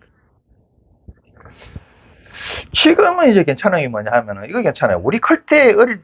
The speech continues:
때, 초등학교 때는 뭐가 좋았냐 하면은, 면석이들이 되게 좋았어. 되게 부러워했어. 왜 그러냐면은, 면석이들은 집에 농사도 지으면서 월급 따박따박 받죠. 그게 최고였어.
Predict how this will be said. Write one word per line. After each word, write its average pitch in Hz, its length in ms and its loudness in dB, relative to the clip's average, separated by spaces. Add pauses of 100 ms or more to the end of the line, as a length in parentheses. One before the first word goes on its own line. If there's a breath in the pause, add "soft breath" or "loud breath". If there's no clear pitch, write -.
(100)
때, 98 520 -4 (100)
초등학교 240 400 -2
때는 123 260 0
뭐가 101 200 0
좋았냐 135 280 2
하면은, 117 360 -2 (1500 loud breath)
면석이들이 247 560 0
되게 131 160 2
좋았어. 117 500 -2 (180)
되게 139 160 0
부러워했어. 131 500 2
왜 104 80 0
그러냐면은, 135 480 0
면석이들은 127 680 -4
집에 151 260 0
농사도 147 360 2
지으면서 139 680 -2 (2250)
월급 165 300 2
따박따박 143 400 -2
받죠. - 420 0 (400)
그게 202 220 -2
최고였어. - 600 -4